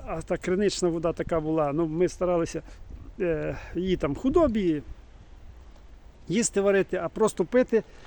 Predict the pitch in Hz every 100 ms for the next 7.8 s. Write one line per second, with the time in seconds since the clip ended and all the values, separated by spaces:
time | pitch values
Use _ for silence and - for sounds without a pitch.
0 | - - 175 175 - 185 214 190 175 185
1 | 196 202 185 - - 165 180 175 156 190
2 | 170 170 170 160 160 180 - - 135 -
3 | - 240 170 262 - 202 147 196 165 -
4 | 170 170 - 147 190 247 240 208 - -
5 | - - - 190 233 233 220 190 - -
6 | - - - - 151 165 175 175 151 156
7 | 165 180 226 240 233 233 - 226